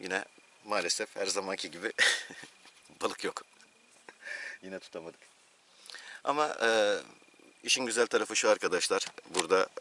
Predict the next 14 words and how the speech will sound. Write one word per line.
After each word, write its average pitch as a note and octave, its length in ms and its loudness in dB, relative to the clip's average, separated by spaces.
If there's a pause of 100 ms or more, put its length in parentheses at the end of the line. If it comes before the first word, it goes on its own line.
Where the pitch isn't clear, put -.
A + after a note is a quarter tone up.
(220)
benim F2+ 180 0
kanalımı F#2+ 340 -2
takip F2+ 300 -2
eden F2+ 220 -2
birçok F#2 260 -4
insanla F2 360 -2
tanışma F2 360 -6
fırsatım F2 480 -4
oldu. D#2+ 400 -6 (640)
İşte, - 240 -8
e, - 300 -10 (500)
ailecek F#2 440 -2
gelenler F2 420 -2
var D#2 260 -4